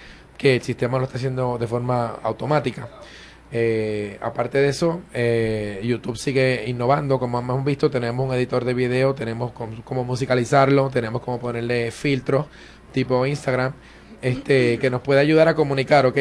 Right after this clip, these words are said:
No se pongan a usar estos filtros y estas cosas por, por aquello de,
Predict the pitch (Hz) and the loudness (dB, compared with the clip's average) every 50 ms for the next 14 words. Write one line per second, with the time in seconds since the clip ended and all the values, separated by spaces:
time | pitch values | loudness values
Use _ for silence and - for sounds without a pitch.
0 | 139 127 127 117 135 127 139 143 147 147 147 143 123 143 135 147 143 - 143 131 | 0 0 0 -2 -4 -4 -4 -2 0 0 0 2 2 2 0 0 0 0 -2 0
1 | - 143 131 127 127 135 139 135 131 - 135 131 131 - 127 123 143 143 - - | 2 0 0 0 2 2 2 2 4 2 0 0 0 -2 -2 0 0 -2 -2 0
2 | 135 123 123 120 - - - 123 117 113 113 107 - 117 117 127 131 139 139 127 | 0 0 0 -2 -6 -4 -2 0 0 0 0 -2 -2 0 0 2 4 4 4 4
3 | 113 | 2